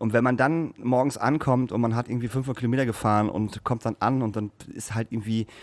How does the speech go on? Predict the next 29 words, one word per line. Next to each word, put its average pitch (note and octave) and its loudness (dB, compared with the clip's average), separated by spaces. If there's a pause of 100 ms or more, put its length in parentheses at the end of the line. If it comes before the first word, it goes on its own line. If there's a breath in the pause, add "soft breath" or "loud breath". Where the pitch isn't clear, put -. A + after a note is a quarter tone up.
(520 soft breath)
alles D3 6
nicht C3 0
geil. F#2 4
So, F2+ -2
dann G2 -4
probiere A#2 -2
ich D3 -2
halt C3 0
bis A#2+ -8
zum A#2+ -2
gewissen A#2+ -2
Grad G2+ 0
halt C3 -2
noch G#2+ 0
nett A2 2
zu - -4
sein, D3+ 0
aber G#2 -2
wenn A2+ 0
dann B2+ -2
das A2 -6
eine B2 0
Ding B2 -2
kommt, B2+ -2
wo A#2 -2
ich A#2 -4
dann A2+ -4
denke A#2+ -2
so, G#2+ 2